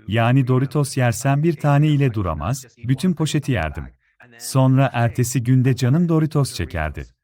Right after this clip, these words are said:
Her gece yatmadan önce bir bardak ben ve Jerry marka dondurma tükettiğim zamanlarda,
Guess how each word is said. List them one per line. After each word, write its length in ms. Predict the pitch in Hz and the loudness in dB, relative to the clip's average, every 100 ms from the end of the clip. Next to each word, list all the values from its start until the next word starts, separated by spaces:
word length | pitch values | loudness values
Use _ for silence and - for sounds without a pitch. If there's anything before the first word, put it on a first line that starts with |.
| _ _ 104 - | _ _ -20 -6
Her 200 | 131 170 | 0 0
gece 280 | 160 156 156 | 2 2 2
yatmadan 520 | 147 139 143 135 139 | 2 0 0 2 4
önce 340 | 135 131 131 | 4 2 2
bir 180 | 127 180 | 0 0
bardak 380 | 143 131 113 127 120 | 2 0 0 -4 -2
ben 220 | 135 170 | 0 0
ve 120 | 160 143 | 0 0
Jerry 260 | 123 135 | 0 0
marka 420 | 175 143 127 143 | 2 0 0 -2
dondurma 420 | 120 127 123 131 175 | 0 2 2 2 0
tükettiğim 500 | 151 147 131 147 135 | -2 -4 -2 0 0
zamanlarda, 720 | 131 131 127 131 127 98 95 | 2 2 2 2 0 -2 -8